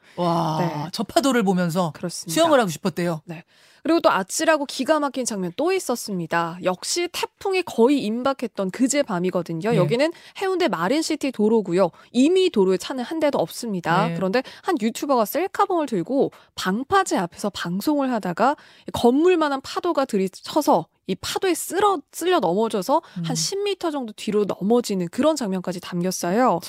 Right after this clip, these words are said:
Speaker 2: 어, 심지어 또 다른 유튜버가
Speaker 1: 네.
Speaker 2: 시청자들한테는 뭐 "여기서 수영을 하면은 일억을 주겠다."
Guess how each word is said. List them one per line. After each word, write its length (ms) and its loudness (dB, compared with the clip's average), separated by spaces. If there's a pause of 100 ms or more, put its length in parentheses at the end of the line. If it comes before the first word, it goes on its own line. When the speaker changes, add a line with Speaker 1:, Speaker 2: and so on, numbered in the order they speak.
(500)
Speaker 2:
어, 100 2
심지어 340 0
또 140 -4
다른 200 2
유튜버가 680 -2 (100)
Speaker 1:
네. 140 -8
Speaker 2:
시청자들한테는 1120 -2
뭐 140 2
"여기서 320 0
수영을 400 -2
하면은 360 -4 (120)
일억을 360 2
주겠다." 600 -8